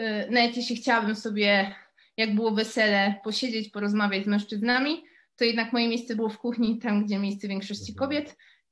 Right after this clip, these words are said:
Speaker 1: I, e, jako że chciałam, no, ze względu na kolor skóry nie mogłam wtopić się w tą
Speaker 2: Mhm.
Speaker 1: społeczność, to jednak starałam się po prostu, tak jak te ich mniejsze kody kulturowe, e, wskazują, em,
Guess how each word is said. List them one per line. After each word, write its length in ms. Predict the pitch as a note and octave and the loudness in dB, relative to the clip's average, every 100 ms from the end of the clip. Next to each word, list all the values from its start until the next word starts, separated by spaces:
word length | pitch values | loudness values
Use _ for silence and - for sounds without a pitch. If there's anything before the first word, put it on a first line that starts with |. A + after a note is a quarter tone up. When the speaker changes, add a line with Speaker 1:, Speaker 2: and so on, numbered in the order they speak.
| - | -6
Speaker 1:
I, 680 | A#3+ A3+ A3+ A3 G#3+ G#3 - | -4 -4 -4 -6 -6 -8 -4
e, 560 | G3+ G#3 G#3 G3+ G#3 - | -2 0 0 0 -2 -2
jako 260 | A#3 A#3+ | -2 -2
że 160 | A#3+ A#3 | -2 -2
chciałam, 880 | A3+ - B3+ A#3 G#3+ G#3+ G#3+ G#3 G3+ - _ _ - | -4 -4 0 2 2 0 0 -2 -4 -12 _ _ -4
no, 120 | D4 D4+ D4+ A#3+ _ | -2 -2 -6 -14 _
ze 140 | B3 D#4 | -6 -4
względu 260 | D#4+ D#4+ | -4 -4
na 100 | D#4 | -4
kolor 260 | D#4 D#4 D4 | -2 -2 -4
skóry 340 | - - C#4+ D4+ | -6 -8 -4 -2
nie 120 | E4+ | 0
mogłam 480 | D#4+ A#3 G#3+ G#3 - | 0 0 2 0 -2
wtopić 460 | - A#3 G#3+ G3+ - | -4 -2 0 -2 -4
się 180 | - G#3 G#3+ G#3 D#4 - - - | -4 0 2 0 -2 -12 -14 -16
w 40 | - | -6
tą 100 | B3+ | -4
Speaker 2:
Mhm. 180 | C4 - | -4 -4
Speaker 1:
społeczność, 480 | C4+ C#4 D#4+ D4+ | -2 -2 0 -4
to 60 | C4+ | -4
jednak 300 | C4 C4 C4 | -2 -2 -2
starałam 480 | - C4+ C4 C4 B3+ | -2 2 4 4 0
się 140 | C4+ | -4
po 120 | C4 | -8
prostu, 380 | B3 B3+ - A#3 | -8 -8 -8 -12
tak 220 | - A#3+ | -4 -4
jak 120 | A#3+ A3+ - - | -4 -8 -12 -4
te 100 | B3+ | -4
ich 380 | - A#3+ A#3+ - - | -4 -6 -8 -10 -6
mniejsze 260 | A#3+ B3 | -4 -4
kody 360 | A#3 - A3+ A#3 | -8 -6 -4 -6
kulturowe, 580 | A#3 G#3 A3+ G#3+ G#3+ G3+ - - - - | -6 -8 -4 -2 0 -2 -4 -20 -20 -10
e, 140 | G#3+ | -8
wskazują, 920 | G#3 - - G#3+ A3+ G#3+ G#3+ G#3 G3 - | -6 -6 -2 -2 0 -2 -2 -2 -4 -6
em, 1300 | F#3+ G3 G3 G3 G3 G3 G3 G3 F#3+ F#3 F#3+ G3 - | -6 -4 -4 -4 -2 -4 -4 -4 -4 -4 -6 -8 -10